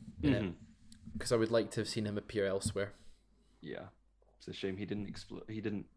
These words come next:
Speaker 2: escape from the exploding mighty
Speaker 1: Yeah.
Speaker 2: Jaggerfest of the Hadrajasic.
Speaker 1: I
Speaker 2: Holy
Speaker 1: suppose they could have done
Speaker 2: Hadrajasic.
Speaker 1: what they,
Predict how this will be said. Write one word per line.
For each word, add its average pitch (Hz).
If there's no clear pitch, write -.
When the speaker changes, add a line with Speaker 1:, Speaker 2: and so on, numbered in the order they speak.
Speaker 2:
escape -
from 90
the 98
exploding 87
mighty 98
Speaker 1:
Yeah. 101
Speaker 2:
Jaggerfest 87
of 85
the 98
Hadrajasic. 101
Speaker 1:
I 135
Speaker 2:
Holy 143
Speaker 1:
suppose 120
they 123
could 117
have 107
done 110
Speaker 2:
Hadrajasic. 101
Speaker 1:
what 113
they, 104